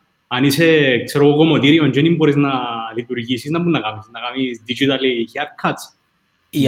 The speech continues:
Speaker 2: αλήθεια
Speaker 1: να
Speaker 2: να λέγεται, σήμερα είχα μια κουβέντα με ένα φίλο μου κομμωτή, εντάξει, εγώ λέω τον Παρπέρη, τέλος πάντων,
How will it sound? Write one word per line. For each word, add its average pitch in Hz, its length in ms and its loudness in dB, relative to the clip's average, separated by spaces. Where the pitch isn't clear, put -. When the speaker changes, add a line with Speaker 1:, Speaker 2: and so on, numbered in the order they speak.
Speaker 2:
αλήθεια 165 280 4
Speaker 1:
να 180 80 4
Speaker 2:
να 139 80 0
λέγεται, 175 560 -2
σήμερα 139 340 -4
είχα 139 320 -4
μια 117 140 -2
κουβέντα 131 340 -4
με 135 120 -2
ένα 135 100 -2
φίλο 139 300 -4
μου 120 540 -4
κομμωτή, 113 680 -2
εντάξει, - 280 -14
εγώ 113 120 -8
λέω 110 100 -2
τον 123 120 -4
Παρπέρη, 101 540 -12
τέλος 113 180 -8
πάντων, 113 280 -10